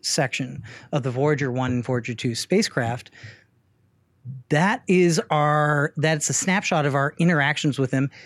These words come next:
that's been memorialized really for effectively eternity, because those spacecraft are now outside of the solar system. I think that's a very un-,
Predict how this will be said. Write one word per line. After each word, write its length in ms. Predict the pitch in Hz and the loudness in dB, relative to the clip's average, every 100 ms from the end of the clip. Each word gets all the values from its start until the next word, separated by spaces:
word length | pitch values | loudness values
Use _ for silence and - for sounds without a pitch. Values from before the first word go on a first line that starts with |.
| - | -6
that's 160 | 160 - | -4 0
been 300 | 185 170 175 - | 2 2 2 0
memorialized 1080 | 151 151 165 226 143 117 113 117 127 - - _ _ _ _ _ | 2 4 4 4 2 2 0 -2 -6 -10 -16 _ _ _ _ _
really 380 | 143 165 254 143 | -8 -4 0 0
for 260 | 127 - 151 | -2 -2 -2
effectively 500 | 143 185 175 160 147 | 0 0 2 2 2
eternity, 500 | 143 190 165 107 117 | 2 0 0 -2 -4
because 300 | 135 127 123 | -2 0 2
those 160 | 160 | 2
spacecraft 540 | 156 165 147 165 139 - | 2 0 2 2 0 2
are 80 | 139 | 2
now 260 | 131 135 - | 2 0 0
outside 340 | 147 - 139 | -2 0 -2
of 60 | 123 | -2
the 80 | 113 | -2
solar 260 | - - | 2 2
system. 420 | 110 131 - 143 - - - - - _ _ _ _ _ _ - | 2 -10 -12 -14 -14 -18 -18 -20 -20 _ _ _ _ _ _ -6
I 120 | 165 | -4
think 200 | - 220 | 0 0
that's 200 | 190 170 | 0 0
a 60 | 165 | -2
very 440 | 127 147 160 165 | 0 0 2 2
un-, 360 | - 147 147 | 0 0 0